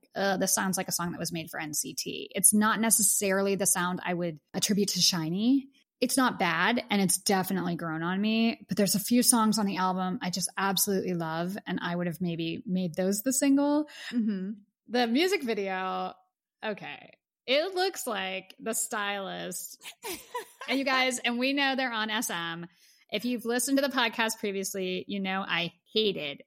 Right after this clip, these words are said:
Speaker 1: the styling for Kai's, mm, video. I hated it. This looks like the same stylist just did the same thing.
Speaker 2: <laughs> I know.
Speaker 1: I hate it. I absolutely hate the
Speaker 2: <laughs>
Speaker 1: styling. I'm sorry, but do-rags with cowboy hats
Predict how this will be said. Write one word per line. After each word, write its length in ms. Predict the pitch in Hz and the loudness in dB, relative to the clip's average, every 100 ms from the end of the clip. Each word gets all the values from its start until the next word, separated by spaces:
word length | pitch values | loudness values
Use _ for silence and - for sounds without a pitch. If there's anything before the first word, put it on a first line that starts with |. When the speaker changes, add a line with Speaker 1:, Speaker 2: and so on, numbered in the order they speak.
| _ | _
Speaker 1:
the 120 | 196 | -2
styling 640 | - 190 175 175 165 147 - | 0 2 2 0 -4 -6 -4
for 140 | 185 | -4
Kai's, 720 | - - 180 175 185 208 - - | -4 -2 0 2 0 0 -2 -2
mm, 480 | 190 196 220 233 208 | 0 2 4 2 0
video. 580 | 233 247 247 247 254 262 - _ - | 0 2 2 2 0 -2 -8 _ -10
I 40 | |
hated 420 | 180 208 196 185 156 | -4 -2 -2 -6 -8
it. 180 | 151 - _ _ - | -10 -14 _ _ -4
This 260 | 311 523 | -2 0
looks 180 | 403 370 | -2 0
like 160 | 311 302 | -2 0
the 80 | 302 | 0
same 180 | 302 | 0
stylist 560 | 294 302 339 269 262 - | 0 0 0 0 -2 -2
just 180 | 302 208 | -4 -2
did 160 | 233 | -2
the 80 | 269 | -2
same 220 | 285 302 | -2 -2
thing. 400 | 311 403 285 508 - | 0 -2 -2 -4 -6
Speaker 2:
<laughs> 60 | - | -10
I 120 | 254 - | -12 -10
know. 100 | 240 - 226 | -12 -10 -4
Speaker 1:
I 340 | 262 285 302 285 _ - - | 2 2 0 -6 _ -18 -2
hate 240 | 247 202 | -2 -2
it. 140 | - - _ | -8 -18 _
I 120 | 214 - | -4 0
absolutely 480 | 226 247 311 294 311 | 0 0 -2 -4 -2
hate 220 | 262 254 | -2 2
the 80 | 554 | 0
Speaker 2:
<laughs> 80 | 320 | 0
Speaker 1:
styling. 540 | 214 196 202 190 190 180 - - _ _ | -2 -2 -4 -6 -8 -10 -18 -20 _ _
I'm 200 | 240 294 | 0 2
sorry, 720 | 349 240 208 220 262 302 214 - | 0 0 0 0 0 0 -4 -4
but 240 | 247 214 | -4 -4
do-rags 560 | - 240 269 302 294 269 | -4 -2 0 0 0 -2
with 140 | 220 | -6
cowboy 400 | - 220 208 202 | -2 -2 0 -2
hats 540 | 185 165 160 - - | -2 -4 -4 -2 -2